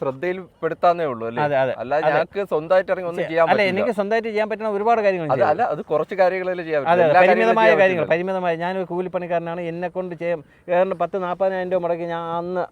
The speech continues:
Speaker 2: ആ ബണ്ട്, ഏ, വൃത്തിയാക്കിയതാണ്. അതിനുശേഷം അത് ഇപ്പോൾ കോൺട്രാക്ടർ കൊടുത്ത് എത്രയും ലക്ഷം രൂപയ്ക്ക് അത് കൊടുത്തേക്കുന്നത്.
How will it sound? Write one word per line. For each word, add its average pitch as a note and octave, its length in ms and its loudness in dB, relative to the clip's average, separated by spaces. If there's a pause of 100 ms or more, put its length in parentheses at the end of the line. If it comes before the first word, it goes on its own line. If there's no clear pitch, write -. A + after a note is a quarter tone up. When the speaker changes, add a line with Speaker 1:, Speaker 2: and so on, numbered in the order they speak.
Speaker 2:
ആ D#3+ 120 -2
ബണ്ട്, E3 300 2
ഏ, D#3+ 280 -2
വൃത്തിയാക്കിയതാണ്. C3+ 720 -6 (1040)
അതിനുശേഷം F#3 520 -2
അത് F3+ 320 -4
ഇപ്പോൾ F3 240 -6
കോൺട്രാക്ടർ F3+ 520 -2
കൊടുത്ത് E3 220 -4
എത്രയും F#3 240 -4
ലക്ഷം F3 240 -8
രൂപയ്ക്ക് D#3+ 200 -4
അത് D3+ 80 -6
കൊടുത്തേക്കുന്നത്. A2+ 540 -10